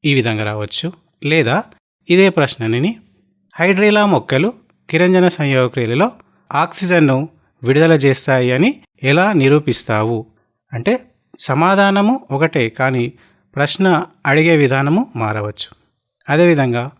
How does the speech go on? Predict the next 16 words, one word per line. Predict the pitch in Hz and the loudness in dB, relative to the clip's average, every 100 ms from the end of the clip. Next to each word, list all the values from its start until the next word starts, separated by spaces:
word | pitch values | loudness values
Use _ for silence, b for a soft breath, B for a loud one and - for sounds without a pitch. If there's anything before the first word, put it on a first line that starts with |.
| _ _ - | _ _ -2
మోల్స్ | 170 202 220 - - _ _ - | 2 2 2 -2 -6 _ _ -6
అర్ధపత్ర | 147 160 175 175 143 - 143 | -2 0 0 0 -2 -2 -2
ప్రయోగాన్ని | 131 127 131 131 120 110 117 - b b | 0 2 0 0 -2 -2 -4 -8 b b
వివరించండి | 120 135 143 131 127 110 110 110 _ - | -2 2 2 0 0 -2 -2 -4 _ -10
అని | 131 | -6
అంటాడు. | 131 110 110 101 - _ _ _ _ - | -4 -4 -6 -10 -12 _ _ _ _ -4
లేదా | 165 190 156 151 170 _ _ - | 0 2 2 0 -4 _ _ -4
కిరణజన్య | 151 175 202 180 175 | 0 2 2 4 2
సంయోగక్రియ | - 151 151 147 147 139 | 2 2 2 0 0 0
జరగడానికి | 117 113 120 120 127 143 208 - b b _ - | 0 0 0 0 -2 -2 -4 -6 b b _ -6
కార్బన్ | 135 147 170 185 | -2 0 2 4
డయాక్సైడ్ | 170 165 - 160 151 | 4 2 0 -2 -2
అవసరమని | 127 120 139 139 131 113 113 - b b 135 | -2 -4 -2 -4 -2 -2 -4 -6 b b -2
ఏ | 151 | 0
విధంగా | 160 156 151 156 156 | 2 2 2 2 2
నిరూపిస్తావు? | 120 135 - 107 - 113 113 117 | 2 0 0 -4 -4 -4 -4 -6